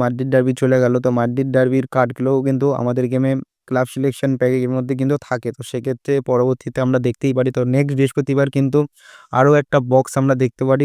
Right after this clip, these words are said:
খুব সম্ভবত মাদ্রিদ ডার্বির বক্সটাই আসতে পারে, যেহেতু ডার্বি চলে গেল, কিংবা যে কোনো একটা মাদ্রিদের হয়তো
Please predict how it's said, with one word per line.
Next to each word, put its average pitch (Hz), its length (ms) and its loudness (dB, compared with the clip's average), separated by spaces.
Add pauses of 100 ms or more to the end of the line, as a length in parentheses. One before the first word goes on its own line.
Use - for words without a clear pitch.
খুব 147 120 -2 (100)
সম্ভবত 139 280 -2 (140)
মাদ্রিদ 123 360 -2
ডার্বির 131 340 2
বক্সটাই 135 340 -2 (120)
আসতে - 280 -4
পারে, 131 160 4 (580)
যেহেতু 127 280 0 (160)
ডার্বি 123 320 2
চলে 127 200 2
গেল, 123 100 2 (100)
কিংবা 151 280 0
যে 143 160 0
কোনো 139 180 2
একটা 139 140 -2 (300)
মাদ্রিদের 127 400 2 (200)
হয়তো 131 300 -2